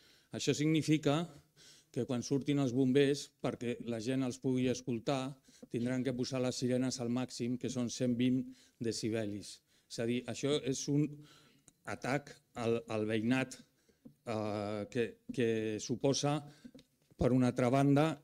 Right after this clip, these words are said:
el que, eh, se supori-, se superin els límits de soroll permesos per la Directiva dos mil dos barra quaranta-nou de la Unió Europea sobre evaluació i gestió del ruido ambiental. Perquè aquesta ve a dir que durant el dia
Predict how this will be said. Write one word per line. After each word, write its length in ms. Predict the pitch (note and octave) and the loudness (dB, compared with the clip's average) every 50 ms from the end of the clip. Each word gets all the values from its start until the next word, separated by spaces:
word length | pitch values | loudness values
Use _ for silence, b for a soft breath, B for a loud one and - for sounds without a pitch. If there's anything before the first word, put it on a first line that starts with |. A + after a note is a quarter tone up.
| _ - B2 | _ 2 6
el 300 | B2 B2 A#2+ A#2 A2 - | 6 8 8 6 4 4
que, 480 | - C#3 B2 B2+ D3 D3 - - - - - | 6 8 8 8 8 6 4 -2 -10 -2 4
eh, 320 | A#2+ A#2 A#2 A#2 A2+ A2+ - | 6 6 8 8 6 6 6
se 140 | - C3+ A#2 | 6 6 6
supori-, 540 | - B2+ A2 - C3 C3 C3+ C3+ D3+ - - | 4 2 4 6 6 8 8 6 4 2 -2
se 220 | - - - C3+ A#2 | -2 2 4 4 4
superin 540 | - B2+ A#2 - C#3+ C#3 C3+ D3+ D#3+ D#3+ - | 2 2 2 4 6 6 6 6 4 4 2
els 220 | A#2 A#2 G#2 - C3+ | 0 0 4 6 8
límits 400 | C3+ C#3 C#3+ C#3+ C#3 C#3+ - - | 8 10 10 8 6 4 0 2
de 140 | - B2+ A#2 | 4 4 4
soroll 380 | - C3 B2+ B2+ C3 C3+ C#3+ C#3+ | 6 6 6 8 8 6 6 6
permesos 560 | - C3+ B2 B2 B2 C3 B2 - D3 C#3+ C#3+ | 6 6 6 8 8 8 6 6 4 4 4
per 220 | - - C#3 B2 A#2 | 4 2 2 4 4
la 100 | A#2+ A#2+ | 6 6
Directiva 560 | A#2+ B2 A#2+ A#2 - - - B2+ B2 C3 B2+ | 6 6 6 4 4 4 4 6 6 8 8
dos 160 | B2+ B2+ A#2+ | 6 6 6
mil 240 | B2 B2+ B2+ B2+ B2 | 6 6 6 6 8
dos 240 | A#2+ C3 B2+ A2 A2+ | 6 6 4 4 2
barra 240 | B2+ B2+ A#2+ B2+ A#2+ | 2 2 2 2 2
quaranta-nou 800 | - C3 A#2+ B2 A#2 A2+ - B2+ A#2 B2+ C3+ C3 C3 C3+ D3 B B B B B B B B B B | 4 4 4 4 4 2 2 4 6 6 6 6 4 2 0 B B B B B B B B B B
de 140 | - A2 A2+ | 2 4 4
la 80 | A#2 A2+ | 6 6
Unió 240 | A#2 A#2+ B2+ B2+ B2+ B2+ | 8 8 10 10 12 10
Europea 500 | B2+ B2+ B2 B2+ A#2+ - C3 B2+ C3 C#3 | 10 10 8 8 8 8 8 8 8 6
sobre 320 | C3+ - C#3 B2+ A#2+ B2+ | 6 6 6 8 8 8
evaluació 480 | A#2+ A2+ A#2+ A#2 A#2 A#2+ A2 - - B2+ | 8 8 8 6 6 6 4 4 4 6
i 80 | C3 B2+ | 6 6
gestió 400 | - C3 A#2 - - C3+ B2+ B2+ | 4 2 0 2 4 4 4 4
del 220 | C3 B2+ B2 A#2 | 4 4 2 2
ruido 260 | B2+ B2 B2 A#2 A#2+ | 2 2 2 2 0
ambiental. 640 | A#2 A2+ A2+ A2+ A2+ A2 A2 - A2 G#2 G2+ F#2+ F#2+ - _ _ B B B B B B B B B B B B - | 0 -2 -2 -2 -2 -2 -2 -2 -2 -2 -2 -4 -6 -8 _ _ B B B B B B B B B B B B 0
Perquè 320 | - B2 A2+ A#2 - C3 | 2 2 2 2 2 0
aquesta 460 | A2 - C#3+ C3 - - - D3 D3+ C3+ - - _ _ _ - - - | 2 2 2 2 2 0 -2 -2 -2 -2 -6 -10 _ _ _ -16 -6 -2
ve 160 | A#2+ B2 B2+ | 2 2 4
a 60 | B2+ | 4
dir 340 | B2+ C3+ C#3+ C#3+ D3 D3+ D3 D3 - - | 6 6 6 6 6 4 0 -6 -4 2
que 140 | - C3 A#2+ A#2+ A#2 A#2 A#2 A2 | 4 6 6 6 6 6 6 6
durant 280 | A2+ A#2 A#2 A#2 A#2 A2+ | 6 6 4 4 4 2
el 200 | A#2 A2+ A2 A2+ | 2 2 2 4
dia 380 | A2+ C#3+ D3+ C#3+ D3 C#3+ D3 | 6 8 8 10 10 8 6